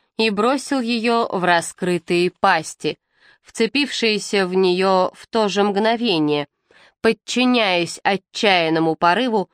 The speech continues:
Майк рванул к перегородившей проспект машине. Расстояние стремительно сокращалось, но топот собачьих лап за спиной настигал еще быстрее.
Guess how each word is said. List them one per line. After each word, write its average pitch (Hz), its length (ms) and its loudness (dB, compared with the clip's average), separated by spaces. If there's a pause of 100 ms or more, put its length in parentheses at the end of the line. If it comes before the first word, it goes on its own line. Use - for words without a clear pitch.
(260)
Майк 202 420 0
рванул 202 520 0
к - 140 -20
перегородившей 185 960 0
проспект - 800 -4
машине. 160 800 -2 (1120)
Расстояние 302 800 0
стремительно 262 600 -2
сокращалось, 196 920 -2 (280)
но 220 220 0
топот 277 420 -4
собачьих 226 720 -2
лап 202 260 2
за 170 160 -4
спиной 240 500 -2 (300)
настигал 240 600 0
еще 240 400 -2
быстрее. 208 600 -4